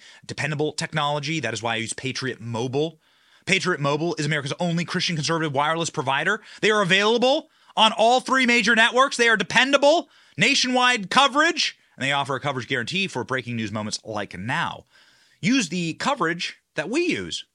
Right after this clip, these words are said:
for breaking news environments all across America. If you're not happy with your coverage, you can switch to another network for free. But ladies and gentlemen, you will be happy, especially if you use the code Benny. Use the code Benny for free activation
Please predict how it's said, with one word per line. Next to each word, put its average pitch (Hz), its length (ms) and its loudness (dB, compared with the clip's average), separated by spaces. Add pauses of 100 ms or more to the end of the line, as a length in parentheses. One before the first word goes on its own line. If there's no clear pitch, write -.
(140)
for 135 140 -6
breaking 127 340 -4
news 123 180 -6
environments 196 540 -2
all 233 220 0
across 131 340 -2
America. 151 360 -2
If 151 100 -6
you're 139 80 -4
not 127 100 -6
happy 120 260 -6
with 98 120 -8
your 101 80 -12
coverage, 127 300 -10
you 92 60 -14
can - 100 -12
switch - 400 -16
to 80 100 -14
another 82 220 -14
network 85 340 -16
for - 140 -20
free. 143 580 -12 (880)
But 123 80 -6
ladies 147 180 -2
and 123 80 -8
gentlemen, 113 300 -6
you 95 80 -6
will 113 160 -4
be 135 120 -8
happy, - 440 -14
especially 170 280 -6
if - 80 -12
you 127 80 -10
use 110 220 -8
the - 60 -12
code 101 340 -12 (100)
Benny. 78 400 -16 (380)
Use 165 220 -2
the 160 60 -6
code 202 320 -2
Benny 104 360 -6 (300)
for - 160 -8
free 139 480 -6
activation 98 680 -10